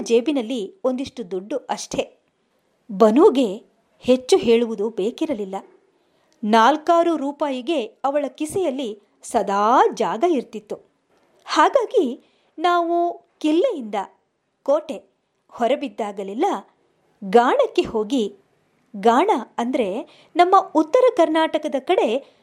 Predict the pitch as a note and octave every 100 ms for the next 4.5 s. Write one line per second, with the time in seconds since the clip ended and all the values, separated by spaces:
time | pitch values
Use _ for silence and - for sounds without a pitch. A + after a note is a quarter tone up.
0 | _ - B3 C4 C#4 C4+ A3 A3 E4 C4+
1 | D4 D4 D#4 - B3+ D#4 C#4+ G#3 G#3+ A3
2 | G#3+ - _ - D4 D4 D4+ G3 G#3+ -
3 | - _ _ _ _ _ _ _ G3 F3+
4 | C4+ G4+ G#4 G#4+